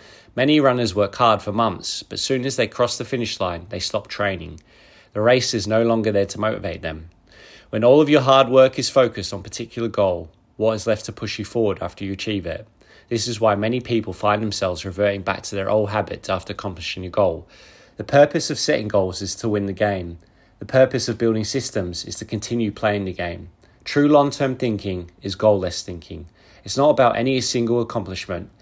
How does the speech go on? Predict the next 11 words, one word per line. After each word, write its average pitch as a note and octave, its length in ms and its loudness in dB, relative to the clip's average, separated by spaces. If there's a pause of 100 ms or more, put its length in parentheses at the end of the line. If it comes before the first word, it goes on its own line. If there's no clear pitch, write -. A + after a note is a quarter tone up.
(240)
It's - 140 -12
about G#2+ 220 2
the - 60 -8
cycle B2 540 2
of F#2+ 100 -4
endless A2 600 -2 (120)
refinement G#2+ 600 2
and G2+ 120 -12
continuous G#2 640 -6
improvement. F#2 540 -6 (440)
Ultimately, A2 720 0